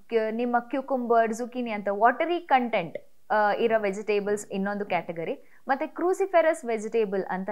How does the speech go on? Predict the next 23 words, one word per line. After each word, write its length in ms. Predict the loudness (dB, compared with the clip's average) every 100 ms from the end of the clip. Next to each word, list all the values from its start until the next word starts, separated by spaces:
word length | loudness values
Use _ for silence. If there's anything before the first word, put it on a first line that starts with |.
| -6
ಇನ್ನೊಂದು 320 | -4 -4 -4
ಕ್ಯಾಟಗರಿ, 600 | -4 -6 -6 -8 -8 -10 -16 -20 -20 -4
ಆ, 360 | 2 4 4 0 -4 -12 -20 -20 -20 -20 -20 -20 -20 -20 -4
ಮತ್ತೆ 320 | 6 6 6
ನಿಮ್ಮ 220 | 0 2 4 4
ಗ್ರೀನ್ 400 | 2 -2 -2 -2
ಲೀಫಿ 260 | -2 -4 -2
ವೆಜಿಟೇಬಲ್ಸ್ 680 | -2 -2 0 0 0 -2
ಅನ್ನ 140 | -2 -4 -4
ಇನ್ನೊಂದು 320 | -4 -4 -6
ಕ್ಯಾಟಗರಿ. 480 | -8 -10 -10 -12 -14 -18 -20 -4
So 160 | 0 6
ನಾವು 340 | 8 8 6 2 -4 2
ಆಹಾರ 340 | 4 8 8 8
ತಜ್ಞರಾಗಿ 560 | 6 2 4 4 4
ನಾವು 400 | 0 2 4 4
ಜಾಸ್ತಿಯಾಗಿ 720 | 2 4 4 4 4 4 4 2
ರೆಕಮೆಂಡ್ 460 | 2 0 -2 0
ಮಾಡೋದು 380 | 0 2 2 0
ಅಂದ್ರೆ 260 | -2 -2 -2
ಹಸಿರು 440 | -2 -4 -4 -2
ಎಲೆಯ 300 | -2 -2 -2
ತರಕಾರಿ, 480 | -2 -4 -2 -4